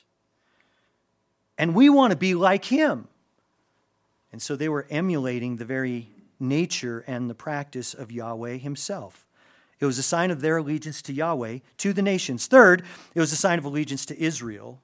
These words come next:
themselves. Deuteronomy five is another very important passage. Deuteronomy five in verse fifteen,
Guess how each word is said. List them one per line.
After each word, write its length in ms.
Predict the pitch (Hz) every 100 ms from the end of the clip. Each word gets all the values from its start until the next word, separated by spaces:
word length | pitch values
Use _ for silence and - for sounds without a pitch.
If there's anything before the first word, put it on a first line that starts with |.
| -
themselves. 840 | 127 117 160 127 101 120 - - _ _ _ _ _ _ _ _ _ _
Deuteronomy 540 | 190 190 190 185 170
five 640 | 156 - 202 170 135 135 151
is 200 | 147 135
another 260 | 143 151
very 260 | 139 151 151
important 380 | 135 - 135 123
passage. 480 | 131 127 - 135 117
Deuteronomy 460 | 147 143 139 131
five 340 | 127 147 135 131
in 80 |
verse 220 | 131 135 -
fifteen, 640 | 143 - 170 156 135 135